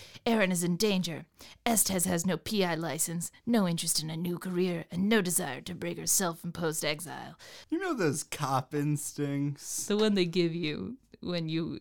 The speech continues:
Speaker 1: graduate. Um, and I'm not gonna say that this,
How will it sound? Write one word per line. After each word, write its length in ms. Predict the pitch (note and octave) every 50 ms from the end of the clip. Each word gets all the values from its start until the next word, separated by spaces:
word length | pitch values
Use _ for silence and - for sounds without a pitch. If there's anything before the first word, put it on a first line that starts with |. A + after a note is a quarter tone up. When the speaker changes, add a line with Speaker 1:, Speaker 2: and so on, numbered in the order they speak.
| - F3
Speaker 1:
graduate. 680 | - F3 F3 F3 D#3+ E3+ D#3+ D#3 D3+ C#3+ C#3 - - _ - -
Um, 280 | B3+ C4 B3 A#3 A#3 G#3
and 80 | A3 C#4+
I'm 100 | D#4+ E4+
not 220 | F4+ F4+ E4+ E4
gonna 160 | - D#4 D4 C4+
say 680 | C#4 - C#4 C4+ C4 C4 B3+ A#3+ A3+ G#3 G#3 G3 - -
that 300 | - G3 A#3 A3+ A3+ -
this, 480 | A3 G#3 G#3 G3+ - - - - -